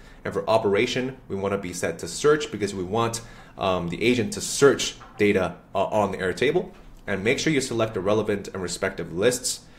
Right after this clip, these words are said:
uh, from the base as well as from the table. And for the return all, we're just gonna click that to on. All right, so that's pretty much all we need to set up for the Airtable kind of node. Now for the next node, we're gonna go over to, just gonna go over to here and type in Airtable,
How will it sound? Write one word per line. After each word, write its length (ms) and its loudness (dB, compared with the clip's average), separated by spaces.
uh, 120 0
from 160 -6
the 80 -2
base 400 2
as 140 -8
well 200 2
as 100 -2
from 140 -10
the 60 -6
table. 500 2
And 180 -6
for 80 -4
the 100 -2
return 400 -2
all, 220 4
we're 80 -2
just 160 -8
gonna 120 -4
click 300 -8
that 320 -6
to 200 -8
on. 280 -8
All 80 -8
right, 240 -2
so 140 -4
that's 140 -6
pretty 220 -2
much 180 -4
all 180 6
we 80 6
need 120 2
to 80 0
set 200 0
up 160 0
for 80 -4
the 180 -4
Airtable 640 2
kind 160 -4
of 60 -4
node. 400 2
Now 120 0
for 120 -2
the 100 -4
next 300 0
node, 440 2
we're 140 -2
gonna 100 0
go 180 2
over 180 2
to, 100 -10
just 100 -10
gonna 140 -4
go 140 -2
over 160 -4
to 60 -6
here 540 2
and 120 -10
type 200 0
in 100 -4
Airtable, 640 4